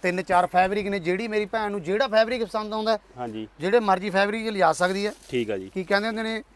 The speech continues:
Speaker 1: ਬੱਤੀ ਤੇਤੀ ਸੌ ਰੁਪਇਆ ਸੀਗਾ, ਹੁਣ ਸਿਰਫ ਵੀਰੇ
Speaker 2: ਹਾਂਜੀ।
Speaker 1: ਬਾਈ ਤੇਈ ਸੌ ਰੁਪਏ 'ਚ।
Speaker 2: ਬਾਈ ਤੇਈ ਸੌ ਦਾ ਸੂਟ
Speaker 1: ਹਾਂ
Speaker 2: ਮਿਲ
Speaker 1: ਵੀਰੇ,
Speaker 2: ਤੁਹਾਨੂੰ
Speaker 1: ਆਹ
Speaker 2: ਹੈਂਡ
Speaker 1: ਦੇਖਿਓ
Speaker 2: ਵਰਕ
Speaker 1: ਵੀਰੇ,
Speaker 2: ਦਾ।
Speaker 1: ਇਹ
Speaker 2: ਹਾਂਜੀ।
Speaker 1: ਬਾਜੂ ਵੀ ਚੈੱਕ ਕਰਾ ਦੇ ਵੀਰੇ।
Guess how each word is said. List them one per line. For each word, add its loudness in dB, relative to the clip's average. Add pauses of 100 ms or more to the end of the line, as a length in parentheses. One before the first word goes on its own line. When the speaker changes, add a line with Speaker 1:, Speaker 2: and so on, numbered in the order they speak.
(320)
Speaker 1:
ਬੱਤੀ 0
ਤੇਤੀ -4
ਸੌ 0
ਰੁਪਇਆ -2
ਸੀਗਾ, -2
ਹੁਣ -6
ਸਿਰਫ 2
ਵੀਰੇ 4 (160)
Speaker 2:
ਹਾਂਜੀ। -4 (680)
Speaker 1:
ਬਾਈ 4
ਤੇਈ -4
ਸੌ 2
ਰੁਪਏ 0
'ਚ। -14
Speaker 2:
ਬਾਈ 0
ਤੇਈ -4
ਸੌ -6
ਦਾ -2
ਸੂਟ -4
Speaker 1:
ਹਾਂ 4
Speaker 2:
ਮਿਲ -6
Speaker 1:
ਵੀਰੇ, 0
Speaker 2:
ਤੁਹਾਨੂੰ -12
Speaker 1:
ਆਹ 2
Speaker 2:
ਹੈਂਡ 2
Speaker 1:
ਦੇਖਿਓ 4
Speaker 2:
ਵਰਕ 4
Speaker 1:
ਵੀਰੇ, 4
Speaker 2:
ਦਾ। -6
Speaker 1:
ਇਹ -18
Speaker 2:
ਹਾਂਜੀ। -2
Speaker 1:
ਬਾਜੂ 0
ਵੀ -8
ਚੈੱਕ -4
ਕਰਾ -4
ਦੇ -4
ਵੀਰੇ। -4